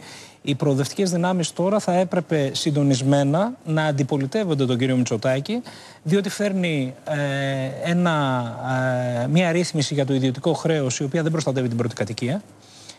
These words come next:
η οποία δεν, ε, ε, συγκροτεί καμία υποχρεωτικότητα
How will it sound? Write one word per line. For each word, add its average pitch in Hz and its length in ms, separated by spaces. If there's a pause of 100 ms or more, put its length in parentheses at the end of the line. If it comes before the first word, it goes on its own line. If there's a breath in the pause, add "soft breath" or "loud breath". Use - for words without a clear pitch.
(120)
η 180 140
οποία 180 580
δεν, 208 420
ε, 170 300
ε, 151 60 (720)
συγκροτεί 143 520
καμία 190 280
υποχρεωτικότητα 135 1080